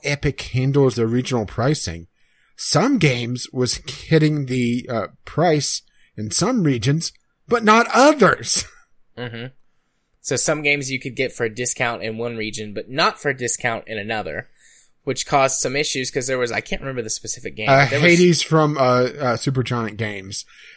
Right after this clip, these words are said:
Speaker 1: Uh, they actually missed the price, and they kinda panicked, and they raised the price by five dollars, uh,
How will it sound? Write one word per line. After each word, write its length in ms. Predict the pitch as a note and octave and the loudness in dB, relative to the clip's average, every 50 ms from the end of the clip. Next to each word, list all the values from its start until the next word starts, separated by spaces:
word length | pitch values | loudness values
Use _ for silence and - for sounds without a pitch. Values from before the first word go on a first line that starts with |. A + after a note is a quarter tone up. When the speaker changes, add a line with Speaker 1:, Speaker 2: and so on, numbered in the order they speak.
| - | -2
Speaker 1:
Uh, 160 | - C#3 C#3 C3+ | 2 4 4 4
they 300 | C3 A#2+ A2+ C#3+ D3+ E3+ | 2 0 0 2 2 4
actually 360 | D#3+ D3+ D#3 - - D3+ C#3+ C3 | 4 2 0 0 0 0 0 0
missed 460 | B2 A#2 A2+ A2 A2+ B2+ C3+ - - | 0 -2 -4 -4 -4 -4 -4 -4 -4
the 80 | D#3+ | -6
price, 640 | C#3 - - C3 A#2+ B2+ C#3+ E3+ - - - - - _ _ _ _ _ _ _ _ _ _ _ _ _ - | -6 -4 -2 0 0 0 0 0 -2 -4 -4 -6 -8 _ _ _ _ _ _ _ _ _ _ _ _ _ -4
and 340 | C3+ C#3 C3+ C3 C3 B2+ B2+ | -2 0 0 0 -2 0 0
they 100 | C#3 C#3+ | 0 0
kinda 300 | C#3 - F3+ F3 D3+ B2 | 0 -2 -2 -2 -2 -4
panicked, 640 | - - - - C3 D3+ D#3+ C#3 G#2+ A2 A#2 - - - | -6 -8 -8 -6 -4 -4 -4 -4 -6 -8 -10 -14 -16 -12
and 360 | - B2 C3 C3 B2+ C3 B2+ B2 | -8 -4 -4 -4 -4 -4 -2 0
they 160 | B2+ B2 B2 | 0 2 2
raised 600 | A#2 A2 G#2+ G#2 G#2 A2+ B2 C#3+ E3+ F#3+ F3 - | 0 -4 -6 -6 -2 0 2 2 2 2 0 0
the 80 | D3+ | -2
price 340 | C3 - - C3+ C3+ C3+ - | -2 -2 -2 -2 0 0 -2
by 180 | - - G#2+ G#2+ | -2 -4 -6 -6
five 400 | - - B2 A#2+ A#2+ A#2 - - | -4 -4 -4 -2 -2 -4 -4 -4
dollars, 640 | A#2 A2+ A2+ G#2 G2 D#2+ E2+ F#2+ G2+ - - - - _ _ _ _ _ _ _ _ - _ _ _ _ _ _ - | -4 -2 -2 -2 -4 -6 -10 -12 -8 -8 -8 -8 -10 _ _ _ _ _ _ _ _ -20 _ _ _ _ _ _ -2
uh, 300 | C#3+ C#3 B2+ B2+ A#2 | 2 2 4 4 2